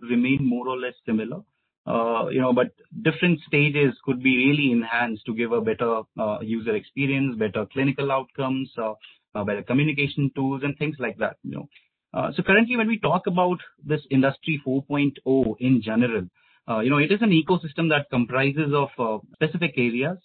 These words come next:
uh, where additive manufacturing is, of course, one thing, but also a bigger part is digitization, you know, which includes this cloud computing, I O T, online services, cybersecurity, uh, et cetera.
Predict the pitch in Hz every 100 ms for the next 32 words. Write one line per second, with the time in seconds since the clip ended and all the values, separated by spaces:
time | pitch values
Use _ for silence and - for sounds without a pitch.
0 | _ 123 107 113 117 120 131 151 139 135
1 | 139 131 135 135 131 113 - 117 104 107
2 | 120 135 160 147 170 233 196 139 156 151
3 | 143 147 113 113 123 123 110 104 95 101
4 | 95 101 113 117 - 117 107 120 113 110
5 | 107 _ _ _ _ 143 143 139 139 131
6 | 143 135 139 139 120 127 135 139 135 135
7 | 123 131 135 139 135 127 127 135 131 -
8 | 123 131 - _ 131 127 123 131 135 -
9 | _ _ _ 110 113 135 131 143 - 95